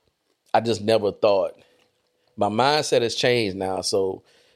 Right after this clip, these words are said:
you know, I always tell, you know, I lift weights before because I wanted a nice body and I had a nice body so people can see it.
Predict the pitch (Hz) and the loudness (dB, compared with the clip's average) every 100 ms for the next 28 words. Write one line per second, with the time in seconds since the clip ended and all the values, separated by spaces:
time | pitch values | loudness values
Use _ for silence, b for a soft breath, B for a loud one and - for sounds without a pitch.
0 | b 113 98 90 90 110 120 113 104 - | b -2 0 -2 2 4 4 2 -2 0
1 | 107 101 92 - 117 95 90 110 110 107 | 2 2 -2 -8 -4 0 2 4 4 2
2 | 110 104 - - 98 92 90 87 98 92 | 2 -2 -4 -8 -2 0 0 -2 0 2
3 | 92 87 B B B 95 104 107 101 98 | 0 -4 B B B 0 2 0 -2 -2
4 | 95 98 90 95 95 92 92 87 b b | 0 -2 0 2 2 2 -2 -6 b b
5 | b 95 98 104 98 95 95 87 95 90 | b -4 0 2 2 0 -2 0 0 2
6 | 87 85 107 95 90 87 82 _ _ _ | 0 0 0 2 -2 -6 -12 _ _ _
7 | _ _ - 120 92 82 101 85 - | _ _ -8 -8 -6 -10 -8 -8 -12